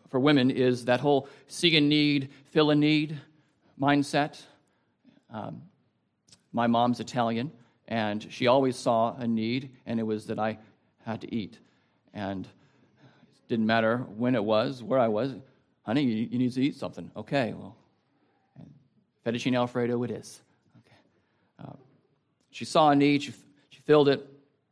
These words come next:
and of course other needs besides. I've been blessed about a billion times, give or take a few. First by my mother,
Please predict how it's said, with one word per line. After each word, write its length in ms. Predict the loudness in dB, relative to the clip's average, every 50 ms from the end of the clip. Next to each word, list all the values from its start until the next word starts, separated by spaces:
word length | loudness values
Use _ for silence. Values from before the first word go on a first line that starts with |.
| _ _ -2
and 120 | 2 2 2
of 100 | 4 4
course 160 | 2 4 4
other 320 | 4 4 4 4 2 -2 -6 -14 -8 -2
needs 360 | 0 0 2 0 -2 -4 -8
besides. 680 | -12 -12 -6 -2 -2 0 0 -2 -2 -6 -10 -16 -20 -20 _ _ _ _ _ _ _ _ _ _ _ _ _ _ _ _ _ _ _ 0
I've 100 | 0 4
been 300 | 4 6 6 4 4 0 -4 -10 -18 -20 -20 _ _ _ _ _ _
blessed 680 | -2 6 8 8 8 8 4 0 -6 -8 -10 -14 -16 -20 -20 -20 -20 _ _ _
about 440 | 0 4 6 6 6 6 4 0 -6
a 80 | -6 -6
billion 500 | -6 -4 2 4 4 6 6 4 2 0
times, 680 | 0 -2 -2 -2 -2 -2 -4 -6 -10 -12 -14 -16 -20 -20 _ _ _ _ _ _ _ _ _ -6
give 100 | -4 -4
or 60 | -4
take 340 | -2 0 0 0 -2 -4 -10 -20 -20 _ _ _ _ _ _ _ _ _ _ _ _ _ _
a 60 | -18
few. 400 | -10 -6 -4 -4 -2 -4 -6 -10 -14 -20 _ _ _ _ _ _ _ _ _ _
First 280 | 4 4 4 4 4 6
by 220 | 6 8 8 8
my 240 | 6 6 4 4 2
mother, 500 | 2 2 0 2 2 2 0 0 0 -2